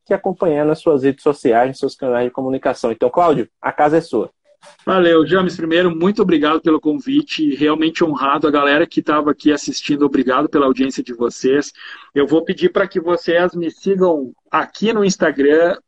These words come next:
Speaker 2: no Facebook e no YouTube, Cláudio Osório Branding, tá? Onde eu falo sobre marketing aplicado às redes sociais de uma forma descomplicada.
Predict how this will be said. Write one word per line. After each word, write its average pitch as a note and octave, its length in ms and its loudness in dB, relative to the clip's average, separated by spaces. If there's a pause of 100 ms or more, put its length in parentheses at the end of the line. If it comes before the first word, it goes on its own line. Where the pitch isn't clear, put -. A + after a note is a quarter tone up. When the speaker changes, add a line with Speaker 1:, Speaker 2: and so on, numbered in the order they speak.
Speaker 2:
no E3+ 240 0
Facebook F3+ 840 0
e D#3 60 -4
no D#3+ 140 0
YouTube, D3+ 480 2 (120)
Cláudio E3+ 460 2
Osório D3 400 2
Branding, D3+ 540 -2 (520)
tá? C#3 380 0
Onde D#3+ 220 2
eu E3+ 100 0
falo D#3+ 300 0
sobre D#3+ 500 2
marketing D#3 680 -2
aplicado C#3+ 500 -2
às B2+ 80 -4
redes C#3+ 160 -4
sociais D#3 340 0
de D3+ 80 -6
uma D3+ 140 0
forma D3 280 0
descomplicada. D3+ 840 -2